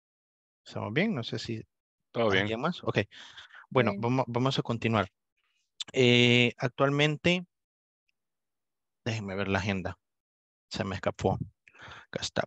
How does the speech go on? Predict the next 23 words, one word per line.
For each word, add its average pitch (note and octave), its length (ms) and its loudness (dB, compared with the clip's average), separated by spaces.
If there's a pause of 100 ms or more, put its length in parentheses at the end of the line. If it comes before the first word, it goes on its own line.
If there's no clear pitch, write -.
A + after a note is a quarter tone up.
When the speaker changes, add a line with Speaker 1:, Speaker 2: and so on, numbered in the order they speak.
Speaker 1:
propuesta - 460 2
de G2+ 60 8
valor, B2 460 6
cómo C3 280 0
funcionan A#2 440 -4
nuestros G#2+ 380 -6
cursos D3 480 2
y A#2 80 0
vamos A2+ 420 0
a B2 180 2 (520)
lineamientos A2+ 960 2
generales G#2+ 640 2
y G2+ 100 0
aplicaciones. F#2 640 -6 (120)
Ok. - 200 -6 (720)
En B2 100 0
la B2+ 60 2
parte B2+ 300 2
de E3+ 80 8
lineamientos C3+ 680 2
generales G#2 720 0
y G2 180 -10
aplicaciones, G#2 800 -4